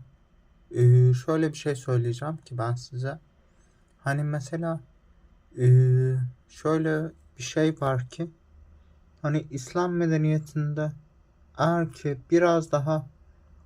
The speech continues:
ahlaklı, e, ahlak kurallarını yerine getirebilsek ve, e, işte onun dışında farklı şekilde şeyler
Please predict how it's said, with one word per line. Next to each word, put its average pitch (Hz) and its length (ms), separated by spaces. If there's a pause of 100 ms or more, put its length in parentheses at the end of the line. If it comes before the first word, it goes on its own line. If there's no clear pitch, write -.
ahlaklı, 156 920 (140)
e, 123 80 (1000)
ahlak 143 600 (1000)
kurallarını 147 1000 (260)
yerine 143 500
getirebilsek 139 1000
ve, 135 240 (880)
e, 131 300
işte 127 400
onun 151 500
dışında 143 580 (720)
farklı 151 580
şekilde 147 680 (800)
şeyler 147 760